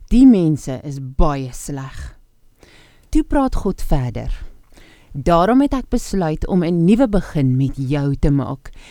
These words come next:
Jy moet 'n groot skip bou met genoeg plek vir jou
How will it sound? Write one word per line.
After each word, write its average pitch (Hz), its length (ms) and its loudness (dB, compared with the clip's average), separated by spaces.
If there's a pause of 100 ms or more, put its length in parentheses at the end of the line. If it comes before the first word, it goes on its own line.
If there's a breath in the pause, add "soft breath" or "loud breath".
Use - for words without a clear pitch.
(300 loud breath)
Jy 196 400 2
moet 233 220 4
'n 196 60 0
groot 285 480 0
skip - 380 -4
bou 135 400 -2
met 143 200 2
genoeg 175 600 2
plek 233 280 -2
vir - 140 -2
jou 175 420 -2